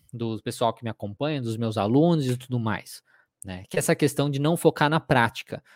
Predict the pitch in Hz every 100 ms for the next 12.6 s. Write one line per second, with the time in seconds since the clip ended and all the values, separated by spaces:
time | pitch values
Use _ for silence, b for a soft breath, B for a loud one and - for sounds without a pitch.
0 | b - 127 160 165 156 147 - 143 127
1 | 143 - 131 127 160 185 123 - 170 147
2 | 151 175 120 - - - _ _ _ _
3 | _ b 113 - 151 156 131 151 165 147
4 | 156 156 156 143 175 165 - 170 143 165
5 | 127 - - 165 143 170 165 156 175 170
6 | 165 175 196 165 202 165 b b b -
7 | 165 180 165 151 143 143 165 165 - 175
8 | 160 151 131 92 - _ _ _ _ _
9 | _ _ _ _ _ _ _ - 139 185
10 | 170 143 131 113 104 160 165 139 - 160
11 | 165 175 190 165 147 156 214 220 190 151
12 | 135 143 135 127 107